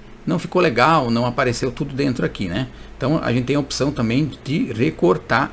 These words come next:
e colocar aqui. Por exemplo, se eu quisesse pegar a imagem aqui, ó. Vamos colocar aqui, ó. Aqui, ó. Se eu quisesse colocar só minha, entre minha foto,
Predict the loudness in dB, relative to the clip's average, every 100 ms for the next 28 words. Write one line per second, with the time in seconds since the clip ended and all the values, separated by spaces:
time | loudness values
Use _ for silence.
0 | -6 -6 -2 0 0 -2 -2 -2 -4 -4
1 | -6 -6 -6 -2 -2 -2 -2 -4 -2 -2
2 | -2 -2 -2 -2 -4 -6 -2 -2 -2 -12
3 | -20 -20 -20 -20 -20 -20 -20 -20 -20 -16
4 | -10 -10 -10 -8 -8 -8 -10 -10 -12 -12
5 | -14 -14 -10 -8 -10 -10 -20 -20 -20 -20
6 | -20 -20 -20 -12 -8 -8 -6 -6 -2 -4
7 | -4 -12 0 2 2 2 0 0 -2 -4
8 | 0 0 0 -6